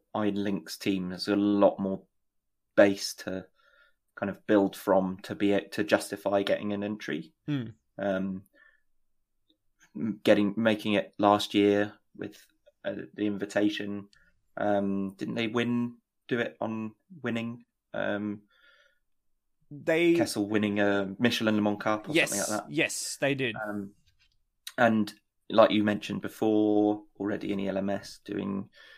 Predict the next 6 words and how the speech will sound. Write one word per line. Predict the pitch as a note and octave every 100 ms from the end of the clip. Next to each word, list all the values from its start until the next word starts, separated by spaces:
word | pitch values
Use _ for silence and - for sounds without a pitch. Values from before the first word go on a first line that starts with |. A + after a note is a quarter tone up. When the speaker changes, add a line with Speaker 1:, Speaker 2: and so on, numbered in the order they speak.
| _ _ -
Speaker 1:
doing | E3 G3+
pretty | B2+ A2
well | G#2+ A2+ A2 A2 - _ _
for | -
themselves. | A#2 - A#2 A#2 A#2 - - _ _ _ _ -
Um, | G2 G2 G2+ G2+ G2+